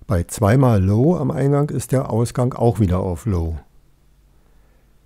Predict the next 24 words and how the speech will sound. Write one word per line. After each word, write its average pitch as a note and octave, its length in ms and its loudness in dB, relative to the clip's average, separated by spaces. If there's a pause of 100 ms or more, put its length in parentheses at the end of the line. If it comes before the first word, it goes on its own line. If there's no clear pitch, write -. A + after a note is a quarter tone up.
(280)
Jetzt A2 260 0
genügt D3 300 6
es C#3 120 0
aber, C#3+ 400 4
wenn B2 160 2
nur B2+ 280 2
ein C#3+ 220 4
Eingang F#2+ 380 0
auf G#2+ 220 -4
High A2 160 0
liegt, D3+ 320 -2
also G2+ 340 -2
Eingang G#2 400 -2
A B2 420 -4
oder G2+ 460 2
Eingang E2+ 460 -4
B, E2+ 240 -4 (600)
dass - 200 -8
auch G2 120 -4
der G#2 180 -2
Ausgang G2 420 -2
auf F#2 180 -6
High F2+ 200 0
schaltet. F#2+ 460 -6